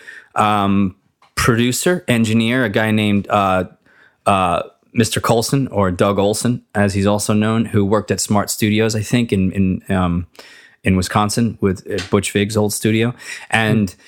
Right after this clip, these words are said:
uh, there was this whole legend around a, a certain Bassman amp that was being used on the Walt Mink records because the guitar tone was so incredible. Um, I, I actually kind of come to think that has much more to do with John Kimbrough as a guitar player, the fact that he was using a,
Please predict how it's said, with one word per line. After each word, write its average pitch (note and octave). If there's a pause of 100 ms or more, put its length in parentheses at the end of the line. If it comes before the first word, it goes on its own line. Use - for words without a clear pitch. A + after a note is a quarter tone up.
(420)
uh, A2+
there C#3
was D3+
this D3+
whole E3+
legend D3
around B2
a, A2
a G2
certain A#2
Bassman C3+
amp C3+
that A#2+
was A#2
being B2
used B2+
on B2
the A#2+
Walt A#2
Mink A#2+
records A#2
because G#2+
the G#2+
guitar G#2
tone G#2
was G2
so G2
incredible. G2
Um, G2 (680)
I, - (100)
I -
actually G3+
kind F#3
of D#3
come E3+
to C#3+
think D3+
that C3
has C3
much B2+
more B2
to A2+
do A#2
with A2+
John A2
Kimbrough G#2+
as G2+
a G#2
guitar G#2+
player, G#2+
the G#2
fact G2+
that G2+
he G#2
was G2
using G2+
a, F#2+